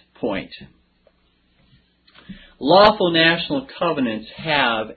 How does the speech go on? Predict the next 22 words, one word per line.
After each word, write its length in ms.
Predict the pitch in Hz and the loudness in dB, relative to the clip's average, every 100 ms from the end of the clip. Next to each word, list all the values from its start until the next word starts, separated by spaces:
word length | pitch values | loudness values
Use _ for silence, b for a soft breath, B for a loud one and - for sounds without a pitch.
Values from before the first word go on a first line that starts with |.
| - | -10
an 460 | 131 127 120 117 - | -6 -4 -4 -6 -12
intrinsic 880 | 127 127 123 - 160 160 139 110 - | -6 -6 -6 -4 -4 -4 -4 -6 -6
obligation. 1120 | 85 120 123 120 107 110 107 120 - 73 - - _ _ _ _ _ b b b b b b | -8 -4 -2 -4 -8 -6 -6 -8 -12 -14 -18 -20 _ _ _ _ _ b b b b b b
And 240 | - 110 113 | -16 -12 -8
I'll 180 | 113 110 | -6 -6
explain 500 | 107 - 139 139 131 | -8 -10 -4 -2 -2
what 140 | 123 | -2
that 260 | 123 101 117 | -2 -4 -4
means 400 | 127 127 127 117 - _ - | -4 -2 -2 -6 -12 _ -18
if 200 | 110 107 | -16 -8
that's 280 | 117 123 - | -6 -6 -4
unfamiliar, 840 | 127 127 123 117 131 127 113 101 - | -6 -6 -6 -2 0 0 -2 -6 -12
unfamiliar 680 | 113 117 - 117 127 131 113 110 - | -10 -10 -8 -6 -2 -2 -4 -8 -4
to 60 | |
you, 340 | 180 120 104 107 | -4 -2 -4 -4
but 160 | 110 101 B B B | -4 -6 B B B
let 140 | 131 | -4
me 180 | 147 156 - | -2 -2 0
say 80 | |
it 160 | 156 156 | 2 2
again. 520 | 170 135 107 104 113 B B B | 0 -4 -4 -4 -8 B B B
Lawful 840 | - 127 139 165 180 - 190 196 | -6 0 2 2 0 -4 -6 -6